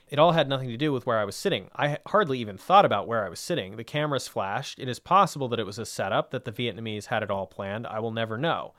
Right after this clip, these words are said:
But if they did, I can't blame them. The buck stops here. If I was used, I allowed it to happen. A two-minute lapse of sanity that will haunt me forever. But the photo exists, delivering its message regardless of what I was doing or feeling. I carry this heavy in my heart.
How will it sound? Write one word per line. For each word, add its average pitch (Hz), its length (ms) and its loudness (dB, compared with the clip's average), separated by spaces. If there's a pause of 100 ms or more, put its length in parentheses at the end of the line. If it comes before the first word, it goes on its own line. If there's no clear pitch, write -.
(340)
But 139 80 0
if 156 140 -4
they 147 120 -2
did, 117 220 -2
I 127 100 6
can't 117 300 -4
blame 123 320 -2
them. 92 220 -14
The 107 60 -16
buck 127 240 -2
stops - 380 0
here. 95 300 -6
If - 120 -10
I 135 120 0
was 135 180 -2
used, 131 360 -2
I 117 140 -2
allowed 113 340 0
it - 120 -8
to 113 80 -10
happen. 101 480 -8
A 120 80 -12
two-minute 165 460 -2
lapse 123 320 0
of 117 100 -12
sanity 123 400 -2
that 110 140 -4
will 104 160 -6
haunt 110 220 -2
me 101 120 -10
forever. 123 520 0 (360)
But - 120 -10
the 139 100 -4
photo 185 280 4
exists, 104 560 -4
delivering 135 440 2
its 117 180 -6
message 120 420 -4
regardless 123 480 0
of 107 100 -6
what 110 120 -2
I 104 100 0
was 101 160 -6
doing 104 240 -6
or 98 100 -10
feeling. 151 420 -4 (380)
I 120 100 -2
carry 165 300 2
this 127 200 -2
heavy 131 220 0
in 107 100 -6
my 101 160 -6
heart. 110 320 -4